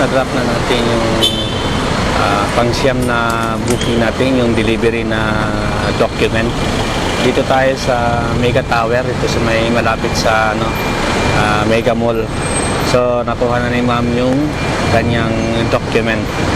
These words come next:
So, yun yung pang siyam natin. Time check tayo, ele-, ah, twelve twenty-five na, yung tanghali.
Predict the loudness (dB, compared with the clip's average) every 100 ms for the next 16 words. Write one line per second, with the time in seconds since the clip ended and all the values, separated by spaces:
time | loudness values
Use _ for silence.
0 | 0 0 0 0 2 2 2 0 0 0
1 | 0 0 0 0 0 0 0 0 0 0
2 | 0 2 0 0 2 2 2 2 0 0
3 | 0 0 0 0 0 0 2 2 0 0
4 | 0 -2 -2 -2 0 0 0 0 0 0
5 | 0 0 0 0 0 0 0